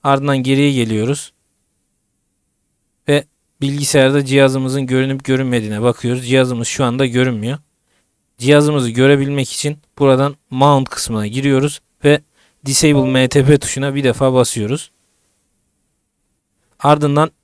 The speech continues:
bir daha Enable M T P'ye basıyoruz. Ve cihazımız S M T iki yüz on R diye göründü. Şimdi cihazı açıyoruz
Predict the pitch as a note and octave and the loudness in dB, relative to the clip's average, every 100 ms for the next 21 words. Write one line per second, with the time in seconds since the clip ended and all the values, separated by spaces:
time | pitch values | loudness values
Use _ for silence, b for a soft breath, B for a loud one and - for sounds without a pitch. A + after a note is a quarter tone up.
0 | _ D#3 C#3+ C#3+ - D3 D3 C#3+ C3+ B2 | _ 0 4 4 2 0 2 2 2 0
1 | B2 B2+ A2 A2+ G#2 G2 - G#2+ C#3+ - | 0 0 0 0 0 -4 -6 -4 -4 -6
2 | - _ _ _ _ _ _ _ _ _ | -14 _ _ _ _ _ _ _ _ _
3 | _ _ _ _ _ - D3 C#3 D3 B2+ | _ _ _ _ _ -4 -2 2 2 2
4 | C3 D3 - _ _ _ _ - C3+ C#3+ | -2 -6 -10 _ _ _ _ -4 -2 0
5 | C#3 - C3 C3+ - C3+ B2+ C3+ C3 C3+ | -2 -2 -2 0 2 0 0 -4 -2 0
6 | C3 C3 B2 G#2+ B2+ B2 A#2 G2 A#2+ C#3+ | 0 2 0 -2 -4 -2 -4 -6 -8 -10
7 | _ _ _ - C#3+ C3 A#2+ _ _ - | _ _ _ -16 -6 -6 -6 _ _ -2
8 | C3+ C3 C3+ C#3 - A#2 C3 C#3+ | 0 2 0 0 -2 -4 -4 -6